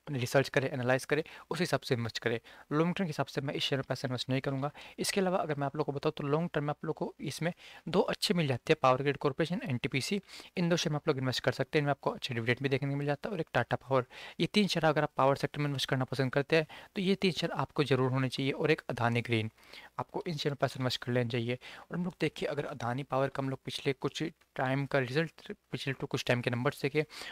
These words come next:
तो नंबर्स भी हम लोग को काफ़ी सही देखने के लिए मिल रहे हैं अदानी पावर, सॉरी, रिलायंस पावर के। और हम लोग profit and loss देखें तो पिछले दो सालों में, सॉरी, पिछले साल हम लोग को इसका प्रॉफिट भी देखने के लिए मिला है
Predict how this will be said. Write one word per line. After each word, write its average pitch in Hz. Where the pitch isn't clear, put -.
तो 170
नंबर्स 156
भी 156
हम 147
लोग 151
को 156
काफ़ी 131
सही 135
देखने 127
के 139
लिए 127
मिल 123
रहे 120
हैं 147
अदानी 123
पावर, 117
सॉरी, 117
रिलायंस 120
पावर 117
के। 117
और -
हम 160
लोग 175
profit -
and 131
loss 135
देखें 139
तो 156
पिछले 170
दो 143
सालों 123
में, 123
सॉरी, 123
पिछले 151
साल 131
हम 143
लोग 151
को -
इसका 151
प्रॉफिट 135
भी -
देखने 127
के 135
लिए 131
मिला 120
है 123